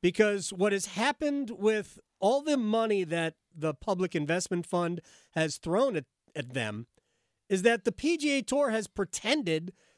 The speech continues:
that they can react by upping the purses. They just lost Wells Fargo in Charlotte. Like, this is one of the best regular season tournament events on the entire P G A Tour calendar,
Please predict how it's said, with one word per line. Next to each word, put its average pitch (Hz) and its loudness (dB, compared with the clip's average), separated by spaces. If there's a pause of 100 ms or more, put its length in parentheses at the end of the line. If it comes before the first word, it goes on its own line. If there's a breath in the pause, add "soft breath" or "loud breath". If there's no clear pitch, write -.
(140)
that 208 0 (340)
they 190 2
can 254 2
react 220 -2 (160)
by 208 2 (120)
upping 254 2
the 214 -2
purses. 202 0
They 220 4
just 254 0
lost 285 2
Wells 247 0
Fargo 185 -4 (840)
in 220 4
Charlotte. 220 2 (540)
Like, 233 2
this 277 4
is 269 0
one 285 2
of 277 2
the 262 4
best 240 0
regular 254 2
season 240 0
tournament 247 0
events 214 -2 (360 soft breath)
on 202 2
the 214 4
entire 247 0
P 254 -2
G 233 0
A 226 4
Tour 202 -2
calendar, 170 0